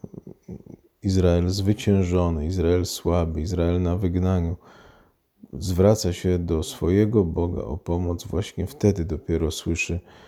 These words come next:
te słowa pełne miłosierdzia, pełne pociechy, pełne nadziei. Co więcej, właśnie taki mały naród, taki ten nieboraczek, y, robaczek, nieboraczek Jakub,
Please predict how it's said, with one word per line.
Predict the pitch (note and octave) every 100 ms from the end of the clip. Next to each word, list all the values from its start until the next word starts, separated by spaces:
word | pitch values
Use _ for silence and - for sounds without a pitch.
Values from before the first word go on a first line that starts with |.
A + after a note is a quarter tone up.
| _ _
te | F2
słowa | - G2 F2 E2+
pełne | - - G2 A2 A2 G2
miłosierdzia, | F#2+ F2+ F#2 - F#2 G2+ D#2
pełne | - F2 G2+ G2 F2 D#2+ F#2 G2 _ _ _
pociechy, | - F2 - G2+ - D#2+
pełne | - E2+ E2+ F2
nadziei. | F2 F2+ F2+ F2+ E2+ D2 - _ _ _ _ _ - _ _ - _ _ _ - G#2
Co | - E2+
więcej, | G2+ G2+ F#2 D#2+ D#2+
właśnie | F#2 F#2 - F#2+ F2 - F2+ E2+ - - _
taki | - G2 A#2 - A2
mały | G2 G2 G#2+ G#2+
naród, | G2 F#2+ E2 D2+ -
taki | - F#2 - G2 F2+
ten | G2+ F#2 F#2
nieboraczek, | G2 F#2+ G2+ A#2+ B2 - A2 A2 - - - - -
y, | - F2+ F2 E2+ E2+ F2+
robaczek, | G2 F2+ G2+ C3 - G2 F2+ G2
nieboraczek | F#2 F#2 F#2+ G2 F#2+ - E2+ -
Jakub, | F#2 G2+ - - -